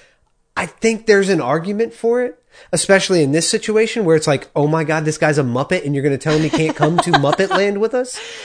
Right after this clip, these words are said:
Speaker 2: No, no,
Speaker 1: So
Speaker 2: I th-, I thought you were gonna say, "Oh my God, this guy's a Muppet. He can't travel by himself, so we have to go together if he's ever going to go."
Speaker 1: Well, then they could have been, had done that.
Speaker 2: Right.
Speaker 1: I mean, this is, where are they from?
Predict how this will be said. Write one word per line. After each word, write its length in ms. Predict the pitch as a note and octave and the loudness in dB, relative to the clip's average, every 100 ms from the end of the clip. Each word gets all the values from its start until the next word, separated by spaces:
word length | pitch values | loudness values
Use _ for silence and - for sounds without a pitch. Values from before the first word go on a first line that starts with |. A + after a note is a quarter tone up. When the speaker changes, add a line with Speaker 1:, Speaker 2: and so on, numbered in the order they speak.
| - | -4
Speaker 2:
No, 60 | G4+ A#4 A4+ | 2 6 6
no, 80 | A4 G4+ | 6 6
Speaker 1:
So 80 | D#4 | 6
Speaker 2:
I 120 | F4 | 6
th-, 140 | F4 | 4
I 160 | - C#4+ | 4 4
thought 220 | D4+ E4+ | 4 4
you 100 | D#4 | 4
were 100 | D#4+ | 2
gonna 200 | D#4 D4 | 2 0
say, 260 | C#4+ C#4+ C4+ | 2 4 4
"Oh 140 | B3 | 4
my 140 | C4 B3 | 2 4
God, 220 | A#3 A3 | 2 2
this 180 | A3+ - | -2 0
guy's 200 | A3+ A3 | 0 0
a 40 | |
Muppet. 480 | A3 A3 A3+ A3+ G#3+ | 0 0 2 2 0
He 160 | - B3+ | -2 -2
can't 280 | C#4 A#3 | 0 0
travel 440 | A3+ B3+ A3+ A3+ A3 | 0 4 4 4 2
by 180 | G#3+ G#3+ | 2 0
himself, 540 | G#3+ G3+ C4 A#3+ G#3+ | -4 -4 2 2 0
so 200 | - A#3 | -2 -2
we 200 | A3+ A#3 | 0 0
have 400 | F#3+ A#3 A#3+ - | 2 2 2 -2
to 120 | B3 | -2
go 380 | G3+ A3+ A3+ A3 | -2 2 2 0
together 580 | G#3 A#3+ F#3+ A3 G#3+ G#3+ | -2 -4 0 0 0 -4
if 120 | G#3 | -4
he's 240 | - A3 | -8 -8
ever 320 | - G#3 G#3+ G3+ | -2 -2 -2 -8
going 340 | A3 G3+ G3 | -8 -10 -10
to 120 | A3 | -12
go." 440 | G#3 G3 C#3+ A2 - | -6 -6 -6 -10 -2
Speaker 1:
Well, 120 | E3 | 0
then 180 | D#3+ E3 | 2 2
they 140 | D#3+ | 2
could 180 | D#3 F3+ | 0 0
have 160 | F3 C3+ | 0 2
been, 180 | D3+ | 2
had 220 | D#3+ E3+ C#3+ | 2 0 0
done 280 | E3 F#3 | 2 0
that. 260 | A2+ F#2 - _ - | -4 -10 -18 _ -4
Speaker 2:
Right. 480 | B3+ D#4 G3+ F3 - | 2 2 2 -2 0
Speaker 1:
I 60 | |
mean, 160 | F3+ F3+ | 2 4
this 200 | A3 G#3+ | 4 2
is, 200 | E3+ G#3 | 0 -2
where 280 | F3 A3 A#3 | 2 4 4
are 40 | |
they 120 | A3+ A3+ | 4 2
from? 340 | A#3+ A3+ A3+ | 2 0 -2